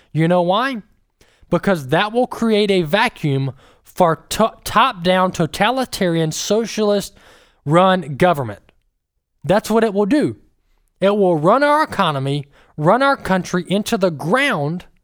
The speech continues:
so that Democrats and their totalitarian, socialist, communist policies can then take over our country and run our country for a century or two. That's what the plan is.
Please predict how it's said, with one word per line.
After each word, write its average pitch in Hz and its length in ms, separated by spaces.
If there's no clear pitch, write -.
so 185 240
that 160 260
Democrats 180 680
and 165 120
their 160 120
totalitarian, 185 1040
socialist, 233 720
communist 226 600
policies 226 760
can 190 220
then 180 180
take 214 320
over 208 240
our 196 100
country 135 600
and 156 240
run 202 180
our 226 160
country 147 600
for 143 460
a 147 100
century 160 680
or 147 120
two. 131 340
That's 185 320
what 214 140
the 170 60
plan 196 360
is. 113 360